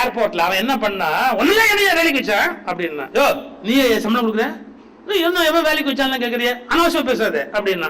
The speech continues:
எங்க ஏர்லைன்ஸ் கவுண்டர்ல உட்கார்ந்து இருக்கிறவன் அப்படித்தான் பேசுவேன். "எருமாடு மாதிரி வேலை பாக்குற?" போச்சு.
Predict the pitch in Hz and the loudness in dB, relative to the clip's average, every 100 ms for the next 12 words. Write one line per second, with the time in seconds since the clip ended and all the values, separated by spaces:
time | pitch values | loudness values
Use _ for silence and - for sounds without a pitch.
0 | - 208 226 233 240 - - 247 330 311 | -6 -4 0 2 0 -4 -10 -2 0 2
1 | 277 - 254 262 226 196 185 175 165 151 | 0 0 -2 -2 -2 0 -2 -2 -2 -4
2 | 135 - - - 220 285 415 277 277 226 | -4 -10 -20 -6 -2 0 2 2 2 0
3 | - - - - - - 339 440 381 339 | -4 -8 -18 -20 -6 2 4 4 4 4
4 | 359 339 330 339 339 349 - - - - | 4 4 4 2 2 0 -4 -6 -6 -8